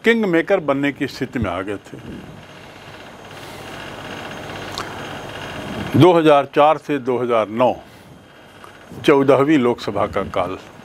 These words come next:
प्रधानमंत्री के रूप में डॉक्टर मनमोहन सिंह और यूपीए का काल। अब पन्द्रहवीं लोकसभा की ओर थोड़ा नज़र डालें।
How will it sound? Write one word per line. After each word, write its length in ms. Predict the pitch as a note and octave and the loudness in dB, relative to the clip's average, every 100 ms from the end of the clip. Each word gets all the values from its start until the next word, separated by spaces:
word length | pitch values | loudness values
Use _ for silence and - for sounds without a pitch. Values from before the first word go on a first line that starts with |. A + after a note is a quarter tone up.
| - - - - - - - - - - - - - | -20 -20 -18 -18 -18 -18 -18 -18 -18 -18 -16 -12 0
प्रधानमंत्री 600 | C3 D3 E3 D3+ C#3 D3+ | 4 6 6 4 4 2
के 140 | C3+ C#3+ | 4 4
रूप 220 | C#3 B2+ | 4 2
में 320 | D3+ F#3 F#3 - - - - - | 2 2 0 -10 -14 -14 -6 2
डॉक्टर 240 | C#3 - | 2 2
मनमोहन 480 | B2+ A#2 B2+ A#2 B2 | -4 0 2 2 -2
सिंह 320 | - G#2 F2+ - - - - - - - - - - - - | -2 -4 -4 -10 -18 -16 -16 -16 -20 -20 -20 -20 -20 -2 4
और 220 | B2+ B2 | 6 6
यूपीए 540 | A#2+ F#3+ F#3+ - A#2+ G#2 | 6 6 6 4 4 2
का 160 | G2 E2+ | -2 -4
काल। 280 | F#2 E2 E2+ - - - - - - - - - | -4 -4 -6 -12 -14 -18 -18 -18 -18 -18 -2 2
अब 160 | D3 - | 2 2
पन्द्रहवीं 520 | - B2+ B2 B2+ D3 E3+ | 2 4 6 6 6 6
लोकसभा 500 | C#3+ C#3 - A#2+ B2 | 6 4 0 0 0
की 180 | B2 B2 | 0 0
ओर 140 | A#2+ | 0
थोड़ा 220 | A#2 A2+ G#2 | -2 -2 0
नज़र 280 | G#2 A2 G2+ | 0 0 0
डालें। 360 | G2+ F#2+ G2+ | 0 -2 -6